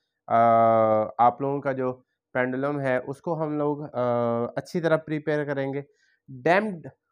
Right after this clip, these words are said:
ऑसिलेशंस वाला जो क्वेश्चन है लॉन्ग में, इसको करेंगे।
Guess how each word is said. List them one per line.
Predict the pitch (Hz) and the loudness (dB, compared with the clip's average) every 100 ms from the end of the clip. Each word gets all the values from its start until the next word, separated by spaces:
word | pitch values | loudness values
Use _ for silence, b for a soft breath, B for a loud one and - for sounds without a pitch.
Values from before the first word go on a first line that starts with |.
| _ _ - | _ _ 2
ऑसिलेशंस | 156 156 202 180 170 202 185 | 2 2 -2 -2 0 0 0
वाला | 156 127 101 92 _ _ 117 | 4 4 4 0 _ _ -8
जो | 127 | -4
क्वेश्चन | 135 127 - 135 | 0 0 0 -4
है | 127 123 _ _ _ _ | -2 -4 _ _ _ _
लॉन्ग | 123 131 135 147 156 | -2 2 4 2 0
में, | 143 139 | 0 -2
इसको | 147 143 180 | -4 -6 -6
करेंगे। | 170 143 139 139 | -4 -2 -4 -4